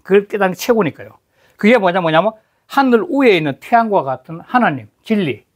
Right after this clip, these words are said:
그걸 깨닫는 거죠. 사람이 그걸 깨닫게 되면 자연지 뭐냐면 만물을 보는 눈이 달라져가지고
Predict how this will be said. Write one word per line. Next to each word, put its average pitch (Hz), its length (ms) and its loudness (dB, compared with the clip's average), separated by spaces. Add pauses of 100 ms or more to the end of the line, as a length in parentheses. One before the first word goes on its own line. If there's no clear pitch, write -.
(200)
그걸 185 160 -2
깨닫는 131 300 -2
거죠. 113 260 -16 (560)
사람이 277 440 2
그걸 285 260 0
깨닫게 240 460 0
되면 190 340 -4
자연지 247 500 2
뭐냐면 214 420 2
만물을 233 520 2
보는 170 240 -2
눈이 269 220 0
달라져가지고 175 800 -2